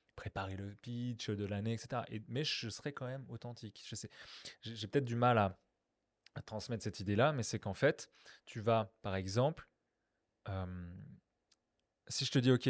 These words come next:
bah, tu vas monter sur scène et essaye de jouer avec ta voix, de crier ou de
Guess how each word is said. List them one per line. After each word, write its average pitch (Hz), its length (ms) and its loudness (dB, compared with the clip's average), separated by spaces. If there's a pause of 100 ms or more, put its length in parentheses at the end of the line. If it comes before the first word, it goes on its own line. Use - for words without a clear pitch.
bah, 104 140 2
tu - 100 -10
vas 101 140 2
monter 127 240 0
sur 123 180 -2
scène 113 340 2 (300)
et 113 60 0
essaye 147 240 4
de 127 100 6
jouer 151 720 12 (300)
avec 131 240 6
ta 139 120 10
voix, 147 520 12
de 110 100 0
crier 165 600 6
ou 127 80 6
de 120 200 10